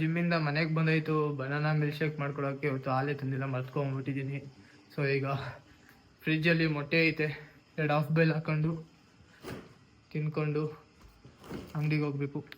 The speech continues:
ಗಾಯ್ಸ್, ಈಗ ಅಂಗಡಿಯಿಂದ ಮನೆಗೆ ಬಂದಾಯ್ತು. ಮನೆಗೆ ಬರೋಕ್ಕೂ ಮುಂಚೆ ನಮ್ಮ ಅಜ್ಜಿ ಮನೆಗೆ ಹೋಗಿ ಮುದ್ದೆ ಮತ್ತು ಅನ್ನ ಇಸ್ಕೊಂಬಂದಿದ್ದೀನಿ.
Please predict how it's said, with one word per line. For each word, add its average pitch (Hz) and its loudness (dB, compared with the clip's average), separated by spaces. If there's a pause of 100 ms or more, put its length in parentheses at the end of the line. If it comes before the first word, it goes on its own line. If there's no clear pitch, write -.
(1400)
ಗಾಯ್ಸ್, 185 8 (140)
ಈಗ 165 6
ಅಂಗಡಿಯಿಂದ 165 6 (560)
ಮನೆಗೆ 156 4
ಬಂದಾಯ್ತು. 160 4 (100)
ಮನೆಗೆ 143 0
ಬರೋಕ್ಕೂ 151 2
ಮುಂಚೆ 147 6
ನಮ್ಮ 135 8
ಅಜ್ಜಿ 143 10
ಮನೆಗೆ 143 8
ಹೋಗಿ 143 10 (640)
ಮುದ್ದೆ 143 12
ಮತ್ತು 139 8 (560)
ಅನ್ನ 151 12
ಇಸ್ಕೊಂಬಂದಿದ್ದೀನಿ. 143 10